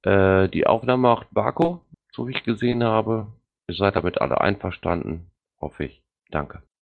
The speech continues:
Und ich bin auch angeschlagen. Die Medikamente wirken aber einigermaßen. Muss ich einzeln abfragen oder tragt ihr euch zum Protokoll selbst ein?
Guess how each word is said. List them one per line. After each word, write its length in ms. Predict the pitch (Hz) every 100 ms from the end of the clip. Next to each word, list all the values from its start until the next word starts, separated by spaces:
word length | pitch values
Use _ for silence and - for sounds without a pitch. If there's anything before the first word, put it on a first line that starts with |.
| -
Und 140 | 90
ich 60 | 95
bin 140 | 98
auch 180 | 65 87
angeschlagen. 760 | - 80 76 - 69 69 69 - _ -
Die 80 | 107
Medikamente 680 | 110 107 113 101 98 90 76
wirken 300 | 82 - 73
aber 200 | - 50
einigermaßen. 600 | 71 65 65 57 - - _ _
Muss 260 | - 98 98
ich 140 | -
einzeln 300 | 82 87 -
abfragen 680 | 71 - - 135 135 135 131
oder 520 | 76 113 117 110 110
tragt 440 | - 92 87 -
ihr 140 | 95 85
euch 400 | 82 98 92 -
zum 160 | 95 87
Protokoll 880 | 87 - - - 82 87 85 85 - -
selbst 320 | - 67 -
ein? 240 | - 69